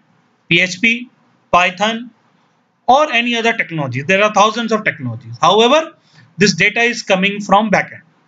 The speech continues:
Let me show you that backend. See, if you go through, see, there are a number of tables. We will come back to the topic of table later on, but right now. So what you can see is that, now see, what I have written just now, Sharma, Rohit, Mister,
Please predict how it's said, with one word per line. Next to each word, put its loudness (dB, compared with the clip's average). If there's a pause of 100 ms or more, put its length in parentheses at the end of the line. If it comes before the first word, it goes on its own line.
(440)
Let 0
me 0
show 2
you 6
that 2
backend. -4 (460)
See, -2 (240)
if -2
you 2
go 4
through, -2 (480)
see, 0
there 2
are -2
a -4
number 0
of 0
tables. -4 (260)
We 4
will 4
come 0
back -4
to -4
the -2
topic -2
of -2
table -2
later -2
on, 0
but 0
right -2
now. -6 (600)
So 2 (160)
what 2
you -6
can 2
see 2
is -2
that, -2
now 4
see, -2 (320)
what 2
I 2
have -2
written -4
just 0
now, 4 (260)
Sharma, 2
Rohit, 0
Mister, -2